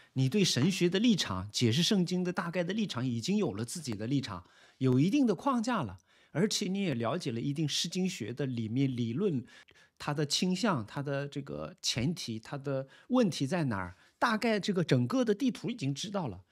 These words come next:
所以你进入到森林里面不会是，迷失哈。如果没有基础的话，一进入到释经学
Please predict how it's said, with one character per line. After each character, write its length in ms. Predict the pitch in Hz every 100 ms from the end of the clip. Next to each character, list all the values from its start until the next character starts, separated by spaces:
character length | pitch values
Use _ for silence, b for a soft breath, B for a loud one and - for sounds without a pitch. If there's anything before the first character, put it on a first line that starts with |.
| _
所 180 | - 226
以 40 |
你 100 | 190
进 300 | 156 - 415
入 200 | 262 220
到 160 | 196 180
森 280 | - 220 214
林 160 | 226
里 80 | 185
面 160 | 117 113
不 100 | -
会 140 | 208
是， 200 | - -
迷 160 | 131 156
失 260 | - 175 156
哈。 240 | 110 90 b b b
如 200 | 202 302
果 140 | 302
没 120 | 208
有 120 | 247 185
基 260 | - 254
础 180 | 240 147
的 120 | 127
话， 280 | 143 131 - b b
一 180 | 135 185
进 240 | 202 320
入 160 | 277 214
到 220 | 190 170
释 260 | 156 - 214
经 280 | 175 196 196
学 440 | - 104 117